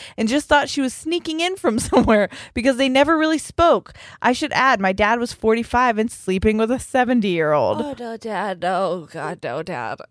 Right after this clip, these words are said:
Speaker 1: My
Speaker 2: Fuck.
Speaker 1: parents are now divorced and I don't speak to my dad, but what the fuck? <laughs> And that's how it ends.
Speaker 2: Was there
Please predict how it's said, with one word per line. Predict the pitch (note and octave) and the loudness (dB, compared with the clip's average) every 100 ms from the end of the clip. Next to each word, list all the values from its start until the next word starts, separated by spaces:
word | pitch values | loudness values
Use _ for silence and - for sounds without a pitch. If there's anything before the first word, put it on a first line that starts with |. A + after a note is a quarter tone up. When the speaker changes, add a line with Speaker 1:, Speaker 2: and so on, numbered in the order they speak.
| - | -2
Speaker 1:
My | C#4 D#4 | -2 2
Speaker 2:
Fuck. | |
Speaker 1:
parents | E4+ F4+ E4+ - | 2 2 0 0
are | D4+ C4+ | 0 2
now | A#3+ C4 | 4 2
divorced | A#3+ B3 C#4+ E4 | 0 2 2 2
and | A#3+ | 0
I | B3+ | 0
don't | A#3+ F4 - | 2 0 -2
speak | - E4+ D#4 | -2 0 0
to | D4 | -2
my | F3+ F3 | 0 0
dad, | E3+ D#3+ E3+ | 0 0 0
but | B3+ - | -2 0
what | B3+ E4 - | 2 2 2
the | G4+ | -4
fuck? | - F#3+ - F4 - A4 | 0 -2 0 -2 2 2
<laughs> | - - _ | 0 -20 _
And | - C4+ | -8 -8
that's | A#3+ A3+ - - | -2 -2 -2 0
how | D4 C4+ | 2 2
it | B3+ | 0
ends. | F#3+ D3 D#3+ C#4+ - _ _ _ _ _ _ - | 0 -2 -6 -14 -20 _ _ _ _ _ _ -4
Speaker 2:
Was | E4+ | -4
there | G4 | 0